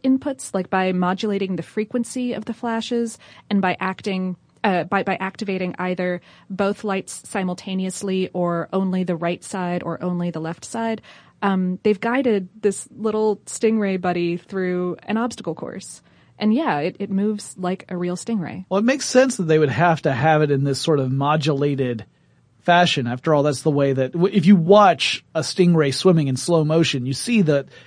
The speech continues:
Speaker 2: sort of like a ripple effect through its
Speaker 1: Right.
Speaker 2: musculature as it
Speaker 1: Yeah.
Speaker 2: propels itself through.
Speaker 1: Uh-huh.
Speaker 2: So yeah, it's really cool.
Speaker 1: Yeah, and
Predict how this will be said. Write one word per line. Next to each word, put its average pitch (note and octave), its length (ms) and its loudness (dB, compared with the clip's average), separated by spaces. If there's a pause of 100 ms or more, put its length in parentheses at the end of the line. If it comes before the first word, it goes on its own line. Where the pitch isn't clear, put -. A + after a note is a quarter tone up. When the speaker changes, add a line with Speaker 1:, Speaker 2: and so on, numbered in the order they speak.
(180)
Speaker 2:
sort - 180 6
of G3 60 4
like F#3+ 140 6
a D#3 60 2
ripple E3 420 6
effect B2 440 -4
through E3+ 220 2
its D4 100 6
Speaker 1:
Right. F3+ 60 2
Speaker 2:
musculature C3 680 0
as A2+ 160 -4
it C3 60 -4
Speaker 1:
Yeah. B3+ 100 2
Speaker 2:
propels D3+ 340 2
itself A2 360 -10
through. D#3 200 -2
Speaker 1:
Uh-huh. G#3 260 -2 (340)
Speaker 2:
So - 180 -6
yeah, D#3 220 4
it's C3 140 -4
really B3 160 4
cool. E3 580 0
Speaker 1:
Yeah, A#3 460 4
and A#3 340 4